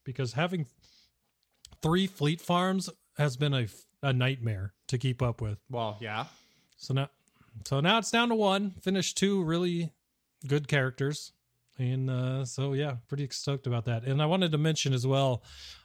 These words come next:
Speaker 1: uh, I've had a lot more success with Negotiator putting that, even the five-star Anakin into my starting lineup on that account. So things are going pretty well over there now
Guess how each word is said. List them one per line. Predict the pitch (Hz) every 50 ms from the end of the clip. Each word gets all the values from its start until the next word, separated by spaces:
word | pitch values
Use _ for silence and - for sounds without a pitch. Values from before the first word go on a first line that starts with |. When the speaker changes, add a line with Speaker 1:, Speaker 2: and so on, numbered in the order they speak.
| _ _ _ _ _
Speaker 1:
uh, | 135
I've | 131 127 127 123 127 123
had | 143 165 160
a | 139
lot | 139 147 160 151
more | 151 156 156
success | 131 - - 120 - - 156 151 143 - -
with | 143 131
Negotiator | 131 131 120 135 139 143 131 - 143 131 127 127 127 120
putting | - - 147 135 135 127 127
that, | 127 123 131 - _
even | 156 156 147 147 147 135
the | 127
five-star | 120 - 143 131 135 127 120 - - 120 117 117
Anakin | 123 120 120 117 - 123 113 107 113 - -
into | 131 123 120 113 117
my | 113 110
starting | - - - 127 117 113 113
lineup | 110 110 110 110 110 -
on | 113 110
that | 110 107 107
account. | 104 - 120 113 104 101 -
So | - - 123 110 104 101 - _ - - - - _ _ - - - - - - - _ _ _ _ _ _ _ _ _ _ _ _ _ _ _ _ _ _
things | - 208 220 214
are |
going | 190 202 196 175
pretty | - 180 170 160
well | 151 147 143 139 131
over | 127 123 123
there | 123 123 117 113
now | 120 120 117 117 113 117